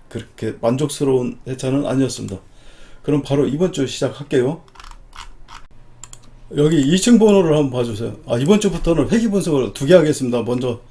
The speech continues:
아, 첫 번째 얘기죠. 아, 여기 색깔 표시하겠습니다. 음, 여기에다가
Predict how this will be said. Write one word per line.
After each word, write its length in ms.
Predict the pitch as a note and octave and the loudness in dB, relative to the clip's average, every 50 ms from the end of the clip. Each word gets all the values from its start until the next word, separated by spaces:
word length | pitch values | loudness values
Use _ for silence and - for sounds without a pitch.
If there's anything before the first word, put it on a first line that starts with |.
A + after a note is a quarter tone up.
| - - - - - - | -20 -20 -20 -20 -12 -10
아, 80 | C3+ | -8
첫 160 | B2 - G3+ - | -6 -4 -2 0
번째 240 | B3 A3 - F#3+ D#3+ | 0 0 2 2 2
얘기죠. 340 | C#3 C3+ C3 D#3 A2+ G#2 - - - - - - - - - - - - - - - - - | 2 0 -2 -4 -6 -6 -10 -18 -20 -20 -20 -20 -20 -20 -20 -20 -20 -20 -20 -20 -20 -14 -8
아, 120 | B2 A#2+ | -2 0
여기 180 | C#3 D#3 D#3+ C#3+ | 0 2 2 0
색깔 320 | - G3+ G#3+ - F#3 - | 0 -2 2 2 0 0
표시하겠습니다. 840 | - - A3+ A3 A3 A3+ G3+ F3 D#3 C#3+ - C3 B2+ A2+ A#2 A#2 A#2+ - - - - - - - - - - - - - - - - - - - - - - - - - - - - - - - - - - - - - - - - - - - - - - - | 0 -2 -2 0 0 0 0 0 -2 -4 -4 -6 -6 -6 -6 -8 -8 -12 -16 -20 -20 -20 -20 -20 -20 -20 -20 -20 -20 -20 -20 -20 -20 -20 -20 -20 -20 -20 -20 -20 -16 -14 -12 -12 -12 -14 -14 -20 -20 -20 -20 -20 -20 -20 -20 -16 -14 -14 -12 -12 -14 -16 -10 -4
음, 200 | D#3 E3+ D#3+ C3+ | -2 -2 0 2
여기에다가 680 | C3 D3 D#3+ E3+ G#3+ F#3+ E3+ E3 D3+ D#3+ E3 D3 A2+ - | 4 4 6 6 4 4 4 2 2 2 2 0 -2 -4